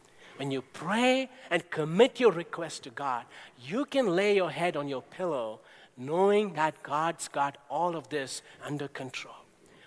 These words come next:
Whatever your circumstances are, God can give you an abiding peace that will ha-, guard your heart and your mind in the midst of your storm.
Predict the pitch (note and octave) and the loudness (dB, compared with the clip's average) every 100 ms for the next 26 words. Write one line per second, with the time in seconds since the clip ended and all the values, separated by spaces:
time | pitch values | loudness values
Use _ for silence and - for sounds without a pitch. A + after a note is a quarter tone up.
0 | - C3+ C#3 - _ G3+ C4 A#3+ C4 A#3 | -10 -8 -8 -12 _ 2 4 6 4 4
1 | A3 - A3 - G3+ - F3 D#3+ E3+ - | 4 4 0 0 -4 -2 -4 -4 -8 -4
2 | C#3+ A#2+ - - - - B2+ E3 G3 A3+ | -4 -4 -10 -20 -20 -20 -8 -4 2 2
3 | A3+ - - F#3+ C#3 F3 G3 F3 G#3 G#3 | 0 -6 -2 -2 -2 -4 -4 2 2 0
4 | - - - C#3+ C#3 C3 A#2+ F#3 A#3+ B3 | -4 -20 -10 -4 -2 -4 0 4 4 4
5 | B3 - F#3+ G3 F3+ - - - C3+ B2+ | 2 0 -4 -2 -4 -6 -10 -16 -14 -12
6 | - D#3 D#3+ - - C#3+ E3 D#3+ D3+ C#3+ | -6 -4 -4 -6 -10 0 0 0 -4 -2
7 | C#3+ C#3+ - - B2 C3 A#2+ B2+ A#2+ - | -2 -2 -10 -14 -10 -8 -6 -6 -8 -14
8 | - C3 A#2+ A#2 D#3+ G3 - - - - | -16 -12 -8 -2 0 2 0 -2 -12 -14
9 | - C3+ - - B2 A#2+ | -10 -8 -8 -8 -10 -12